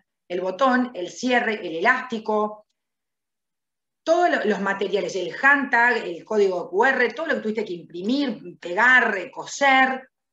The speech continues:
todo eso es un, son los materiales. Por otro lado, la mano de obra, fundamental. No importa si lo cosiste tú,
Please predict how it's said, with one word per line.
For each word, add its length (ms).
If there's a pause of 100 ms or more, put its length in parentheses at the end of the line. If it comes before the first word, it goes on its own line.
(160)
todo 220
eso 400
es 180
un, 140
son 200
los 100
materiales. 580
Por 140
otro 160
lado, 120
la 100
mano 200
de 120
obra, 320
fundamental. 720
No 60
importa 340
si 80
lo 120
cosiste 460
tú, 340